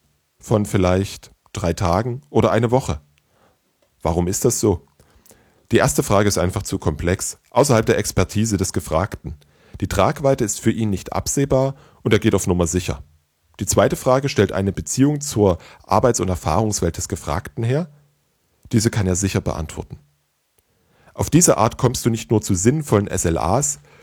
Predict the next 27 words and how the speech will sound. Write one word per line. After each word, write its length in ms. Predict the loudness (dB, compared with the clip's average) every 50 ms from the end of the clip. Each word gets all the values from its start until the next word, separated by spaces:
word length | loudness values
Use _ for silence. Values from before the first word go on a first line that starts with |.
| -20 -18 _
sondern 320 | 2 4 4 6 6 4 2
ist 200 | 2 2 2 2
auch 160 | 0 2 0
mit 140 | 0 0 0
dem 100 | 2 2
Budget 380 | 0 0 2 2 2 2 4
der 160 | 2 2 2 0
I-T-Organisation 960 | -2 -4 -2 0 0 0 0 0 -2 -2 -2 -2 -4 -4 -4 -4 -4 -4
zuträglich. 800 | -4 -2 0 0 -2 -2 -4 -8 -8 -8 -10 -14 -16 -16 -18 -20 _ _ _ _ _ _ _ _ _ _ _ _ _ _ _ _ -4
Zwischen 560 | -2 2 4 4 4 4 2 0 0 -2 -2 -2
einer 260 | 0 2 2 2 2
Antwort 380 | 2 0 0 0 -2 -2 -2 -2
„immer“ 480 | -2 0 2 2 2 2 -2 -4 -8 _ _ _ _ _
und 480 | 0 4 4 4 4 2 -2 -6 -10 -12 _ _ _ _ _ _ _ _ -8
drei 200 | -4 -2 -2 -2
Tage 520 | -2 -2 -2 0 0 0 0 0 -2 -2 -6 -12 -20 -20 -20 -12 -6
liegen 540 | -2 2 4 4 4 4 2 0 -4 -6 -8 -14 _ _ _ -4
eine 120 | -2 0
gewisse 320 | 2 2 2 2 2 2
Anzahl 340 | 2 0 0 0 0 0 0
von 180 | 0 0 0 4
Nullen 260 | 4 6 4 4 2
im 120 | -2 -4
Projektbudget 640 | -2 0 0 0 0 -2 _ -6 -4 -2 0 0 0 0
für 140 | 0 -2
eine 160 | 0 0 0 -2
Hochverfügbarkeitslösung. 1080 | -4 -6 -8 -10 -10 -10 -10 -10 -10 -10 -10 -10 -12 -14 -14 -16 -16 -16 -16 -18 -20